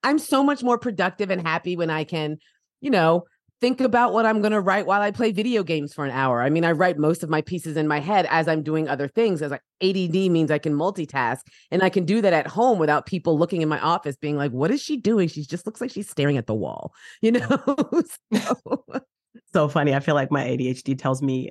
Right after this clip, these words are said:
Speaker 2: "Uh, you can do one thing at a time, Moji. Slow down."
Speaker 1: <laughs> Mine's the opposite. Mine's like, "You gotta do eight things at once or you're doing nothing at all."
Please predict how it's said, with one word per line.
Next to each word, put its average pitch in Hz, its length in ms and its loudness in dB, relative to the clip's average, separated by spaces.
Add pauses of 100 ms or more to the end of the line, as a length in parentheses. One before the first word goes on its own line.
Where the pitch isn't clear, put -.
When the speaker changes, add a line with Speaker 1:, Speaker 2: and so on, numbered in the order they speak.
Speaker 2:
"Uh, - 40 0
you 254 140 2
can 381 200 -2
do 381 120 2
one 185 320 0
thing 160 240 -2
at 139 60 -4
a 139 60 -6
time, 131 280 -8
Moji. 131 340 -8
Slow 143 300 -4
down." - 260 -12
Speaker 1:
<laughs> 254 480 2
Mine's 220 320 0
the 233 120 2
opposite. 160 360 0
Mine's 165 200 0
like, 165 120 -4
"You 170 60 -8
gotta 175 180 0
do 175 160 -2
eight 180 200 -2
things 160 160 -8
at 151 100 -8
once 175 240 -4
or 175 60 -10
you're 147 120 -4
doing 131 340 -6
nothing 131 300 -8
at 120 60 -6
all." 113 320 -6